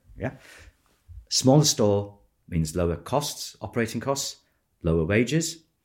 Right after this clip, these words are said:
but it also feeds all the way through into the supply chain and the buying. If you're only doing the best sellers, the high volume lines,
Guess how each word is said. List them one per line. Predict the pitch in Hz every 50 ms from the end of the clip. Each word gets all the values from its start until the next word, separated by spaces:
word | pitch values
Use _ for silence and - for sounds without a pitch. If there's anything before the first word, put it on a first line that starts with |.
| _ _ _ _ _ _
but | - 95
it | 101 98
also | 127 151 147 - 143
feeds | - - - 98 95 -
all | - 120 104
the | 92 98
way | 90 90 90
through | 87 - 98 87 90
into | 87 82 - 90
the | 82 82 85 82 82 80 78
supply | - - - - - 87 82
chain | 78 - - 69 65 62 - - _ _ _ _ _ _ -
and | 85 80
the | 78
buying. | 76 85 82 80 78 71 69 67 - _ _ _ _ _ _ _ _ _ _ _ _ _ _ -
If | - - -
you're | 104 104
only | 123 139 139 135
doing | 135 120 110 107 101 98 95 87 -
the | - 78
best | - 90 85 -
sellers, | - 87 76 73 78 87 - - - _ _ _ _
the | -
high | 82 - 95 95 90
volume | 80 90 87 82 80 80 76
lines, | 78 76 73 71 76 92 107 - -